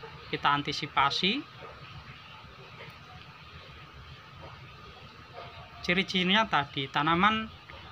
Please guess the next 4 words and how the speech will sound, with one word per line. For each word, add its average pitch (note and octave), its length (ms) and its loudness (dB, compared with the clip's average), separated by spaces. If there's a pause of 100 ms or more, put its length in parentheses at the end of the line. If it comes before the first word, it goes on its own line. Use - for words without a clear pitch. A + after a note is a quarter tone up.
(460)
agak - 240 4
menguning, E3+ 560 4
lama-lama F3 480 8
menguning, D#3+ 640 2